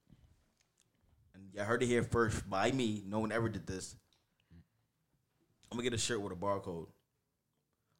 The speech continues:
The barcode is gonna have the OnlyFans barcode on it. So people just thinking they're scanning anything regular thing, scan them on OnlyFans. Pull up. Good content.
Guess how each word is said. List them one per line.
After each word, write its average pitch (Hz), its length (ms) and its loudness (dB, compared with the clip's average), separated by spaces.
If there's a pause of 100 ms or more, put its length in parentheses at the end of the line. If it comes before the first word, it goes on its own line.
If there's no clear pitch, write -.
(120)
The 85 60 -20
barcode 107 460 0
is 95 60 -8
gonna 98 120 -6
have 92 120 -4
the 87 60 -8
OnlyFans 92 400 -8
barcode 87 280 -4 (100)
on 80 120 -20
it. 82 80 -20 (480)
So 104 140 -4
people 123 220 2 (140)
just - 200 -10
thinking 110 220 -2
they're 107 80 -2
scanning 98 320 -4
anything 101 380 -4
regular 95 280 -4
thing, 117 420 -6 (520)
scan - 320 -8
them 87 120 -4
on 65 60 -4
OnlyFans. - 680 -10 (460)
Pull 78 180 -8
up. - 180 -10 (600)
Good 82 120 -20
content. 67 380 -16